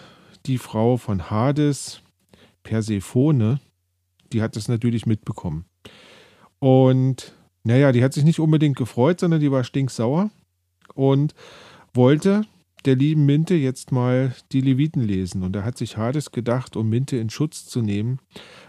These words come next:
ähm, er verwandelt sie in eine Pflanze, damit sie quasi nicht von,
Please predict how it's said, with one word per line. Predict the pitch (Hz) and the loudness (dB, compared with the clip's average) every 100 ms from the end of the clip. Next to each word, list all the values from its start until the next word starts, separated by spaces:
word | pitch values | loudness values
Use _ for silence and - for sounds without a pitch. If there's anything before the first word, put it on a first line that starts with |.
| _ | _
ähm, | - 110 110 107 107 - _ _ | -4 -2 0 0 -4 -10 _ _
er | - 120 | -6 -4
verwandelt | - 110 101 120 123 101 | -4 -2 -4 -4 -6 -6
sie | 95 110 | -4 -4
in | - 101 | -4 -8
eine | 92 98 101 | -6 -6 -6
Pflanze, | - 92 98 101 82 80 - _ _ _ _ _ _ | -6 -4 -4 -6 -10 -12 -14 _ _ _ _ _ _
damit | 87 98 107 | -6 -6 -6
sie | 123 | -8
quasi | 113 - 98 101 101 | -10 -10 -8 -6 -4
nicht | 104 135 - _ _ _ - - - | -4 -4 -8 _ _ _ -20 -20 -20
von, | _ - 113 117 123 123 | _ -4 0 2 2 0